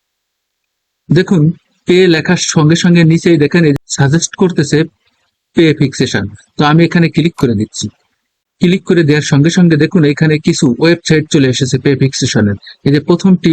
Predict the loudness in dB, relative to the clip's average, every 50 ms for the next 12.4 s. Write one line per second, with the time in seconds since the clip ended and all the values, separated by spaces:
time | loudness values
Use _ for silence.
0 | 0 0 0 0 2 2 2 2 2 2 2 4 4 2 2 2 0 -2 0 2
1 | 2 2 2 2 0 -2 -8 _ _ 0 0 0 2 0 0 2 2 2 2 2
2 | 2 2 0 _ _ -4 -2 0 0 0 0 -2 -4 -6 -10 -14 _ _ _ -6
3 | -4 -2 -2 -2 -2 -2 -2 -2 -4 -6 -8 -10 -10 -10 -12 -16 -18 -8 -6 -4
4 | -2 -2 -2 0 0 0 0 2 2 0 0 0 0 -2 0 2 0 0 2 0
5 | 0 0 0 0 0 0 -2 -2 -2 -2 -4 -4 -2 -2 -4 -4 -4 -6 _ _
6 | _ _ _ _ _ _ _ _ _ -2 0 2 2 2 0 2 2 0 0 0
7 | 0 -2 -2 -2 0 0 2 2 2 0 -2 -2 -2 -2 -2 -2 -4 _ _ _
8 | -2 -2 -2 0 0 0 0 2 2 0 0 0 0 0 0 0 2 0 0 2
9 | 2 2 2 0 -2 0 0 0 0 -2 -4 -10 -8 -4 -4 -2 0 0 0 0
10 | 0 0 0 0 0 0 0 0 0 0 0 0 0 0 0 0 0 0 0 0
11 | 0 -2 -2 -4 -2 -2 0 0 -2 -2 -2 -2 0 2 2 2 2 0 0 0
12 | 0 -2 -2 -2 -2 -2 -2 -2